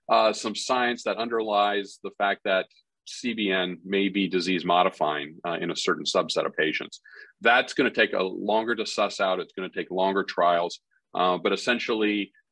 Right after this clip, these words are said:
uh, C B N can increase the, uh, amount of certain kinds of, um, uh, compounds in the, in the skin that, that increase the, the, um,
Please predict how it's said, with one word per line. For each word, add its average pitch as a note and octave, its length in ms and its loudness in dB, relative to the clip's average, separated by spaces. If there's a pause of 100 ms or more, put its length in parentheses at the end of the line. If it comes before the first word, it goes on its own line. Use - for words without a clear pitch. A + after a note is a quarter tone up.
uh, F2+ 420 0 (760)
C - 280 -6
B A#2+ 200 0
N G#2 260 0
can G2 400 -4
increase A#2 840 -2 (640)
the, F#2+ 720 0
uh, E2+ 340 4
amount G2+ 520 0 (180)
of F#2 380 -2
certain G#2+ 380 -6
kinds G2+ 500 -2
of, F2 400 0
um, E2 500 0 (580)
uh, G1+ 440 -6
compounds A2 600 0
in F2 120 -4
the, E2+ 140 -2
in F#2+ 100 -4
the F2 80 -2
skin G#2+ 560 2
that, E2+ 240 2 (120)
that F2+ 280 2 (420)
increase G2 680 -2
the, E2+ 500 -4 (100)
the, D#2+ 520 -4
um, D#2+ 480 -2